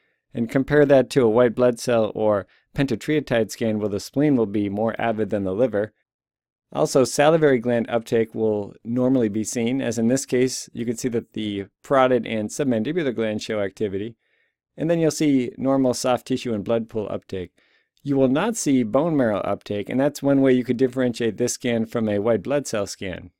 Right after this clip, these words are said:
M I B G is useful because it has nearly one hundred percent specificity for pheochromocytoma. Studies show a range of ninety-five to one hundred percent specificity, and sensitivity is as high as ninety percent.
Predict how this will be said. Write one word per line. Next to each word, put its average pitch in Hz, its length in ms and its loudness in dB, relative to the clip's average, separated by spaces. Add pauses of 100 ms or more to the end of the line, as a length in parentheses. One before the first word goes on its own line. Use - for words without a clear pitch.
(960)
M 175 120 0
I 214 100 4
B 185 160 4
G 180 220 2
is 131 160 2
useful 143 300 2
because 127 340 2
it 123 100 0
has 143 240 0
nearly 156 320 2
one 131 160 -2
hundred 185 300 -6
percent 143 360 -4
specificity 131 640 -2
for 107 120 -6
pheochromocytoma. 101 1000 -6 (340)
Studies 175 360 0
show 165 160 6
a 135 60 6
range 127 260 2
of 107 100 -2
ninety-five 113 640 0
to 110 100 -6
one 107 120 -4
hundred 110 220 -6
percent 104 460 -8 (340)
specificity, 110 680 -6 (340)
and 135 140 -2
sensitivity 185 800 0
is 120 160 -2
as 120 140 -2
high 131 220 2
as 113 140 -2
ninety 131 320 -2
percent. 120 560 -8